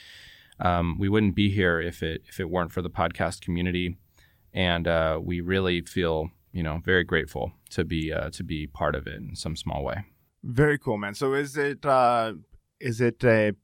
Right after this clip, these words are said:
Speaker 2: podcast kinda to go along with Squadcast? Are you going away from the podcast drama to being more of, like, saying a show to coexist with Squadcast?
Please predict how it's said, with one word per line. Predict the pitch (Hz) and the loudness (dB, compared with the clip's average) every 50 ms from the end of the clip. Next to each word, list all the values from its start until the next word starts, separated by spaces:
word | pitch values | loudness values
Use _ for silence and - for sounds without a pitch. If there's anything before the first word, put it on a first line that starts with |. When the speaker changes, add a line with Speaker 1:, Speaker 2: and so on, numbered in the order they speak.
| _ | _
Speaker 2:
podcast | - - 131 120 123 127 - 131 127 120 113 107 107 - - | 2 4 6 4 4 4 2 0 2 4 4 2 2 -2 -6
kinda | - 147 123 117 113 107 | -2 -2 0 0 0 -2
to | - 123 113 | -4 -6 -2
go | 104 113 107 101 | 0 0 2 2
along | 101 101 98 95 95 98 101 95 | 2 2 2 2 2 0 -2 -2
with | 95 98 101 - | -2 -2 -2 -2
Squadcast? | - - - - - 113 107 98 95 95 - 123 110 104 101 101 - - - - - - _ - | -4 -6 -6 -8 2 4 6 6 6 4 0 0 0 0 0 0 -4 -10 -18 -20 -20 -20 _ 8
Are | 120 131 | 8 8
you | 139 147 | 10 8
going | 143 147 156 165 160 147 | 6 6 6 6 6 4
away | 135 123 123 117 120 131 | 4 6 6 6 6 4
from | - - - 120 120 120 117 | 4 8 8 8 8 6 4
the | 113 110 110 107 107 104 104 101 104 107 - - 131 117 _ | 2 4 4 4 2 2 2 2 0 0 -2 -4 -12 -4 _
podcast | - 127 117 117 120 - 120 123 117 110 107 - - 127 110 92 | 2 4 4 4 2 0 -2 -2 0 0 -2 -2 -8 -14 -10 -6
drama | - 107 107 110 110 110 117 131 139 147 151 156 156 - - - - - - _ | -2 2 4 4 4 4 4 4 4 4 2 2 0 -2 -10 -20 -20 -20 -16 _
to | - 139 127 123 120 113 | 2 4 6 6 6 4
being | 104 98 120 120 117 113 113 110 110 110 | 2 2 2 2 2 2 2 0 -2 0
more | 110 113 110 110 110 110 107 107 107 101 - - | 2 2 2 4 4 4 4 4 4 2 2 2
of, | 104 101 95 92 90 90 92 98 - - - - _ _ _ | 2 2 2 2 0 -4 -8 -10 -14 -20 -20 -20 _ _ _
like, | 85 107 101 98 - - | -4 -2 -2 -2 -4 -6
saying | - 117 107 101 98 | -6 -6 -6 -4 -6
a | 92 92 | -8 -8
show | - - 117 110 101 98 95 | -4 0 2 4 4 4 2
to | - - - 98 | 0 -4 -4 -4
coexist | - - 104 98 92 92 85 - 101 92 82 - - - | 0 2 4 4 4 2 0 -2 -2 -2 -2 -4 -4 -6
with | 90 82 - | -6 -6 -4
Squadcast? | - 104 90 85 85 - - 65 60 55 - - - - | 0 2 2 2 2 0 -2 -4 -2 -4 -6 -8 -14 -20